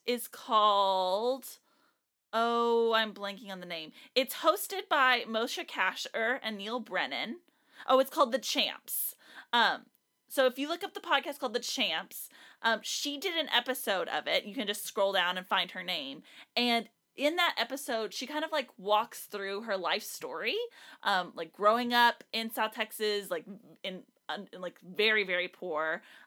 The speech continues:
um, with, like, an immigrant single mom, and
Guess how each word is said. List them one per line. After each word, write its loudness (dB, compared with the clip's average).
um, 0
with, -8
like, -8
an -12
immigrant -2
single -10
mom, 6
and 2